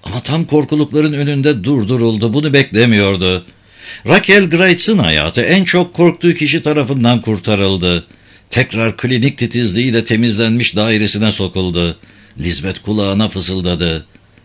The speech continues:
"Öleceksin Raquel, acele etme." "Biliyorum," dedi Raquel, "kanserim." "Kanser ne ki?" Lisbeth bunu öylesine kan dondurucu ifadeyle söyledi ki Raquel dehşete kapıldı.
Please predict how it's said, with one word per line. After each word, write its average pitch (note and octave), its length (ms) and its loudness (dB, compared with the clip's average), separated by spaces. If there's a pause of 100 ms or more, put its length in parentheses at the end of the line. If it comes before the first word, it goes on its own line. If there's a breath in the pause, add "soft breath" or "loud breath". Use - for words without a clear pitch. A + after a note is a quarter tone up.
(180)
"Öleceksin C3+ 640 0
Raquel, D3+ 400 0 (220)
acele D3+ 360 4
etme." F3+ 380 0 (720 soft breath)
"Biliyorum," B3+ 500 4
dedi D3+ 220 4
Raquel, C3 400 2
"kanserim." G3 680 2 (480)
"Kanser F3 540 4
ne A3+ 140 4
ki?" G2 300 0 (520 soft breath)
Lisbeth F#2+ 420 -2
bunu F#2+ 240 -4
öylesine A2 680 2
kan A2+ 300 0
dondurucu G#2 480 -2
ifadeyle G#2 600 0
söyledi A2 400 0
ki G#2+ 160 0
Raquel A#2+ 420 0
dehşete A#2 440 0
kapıldı. G2 600 0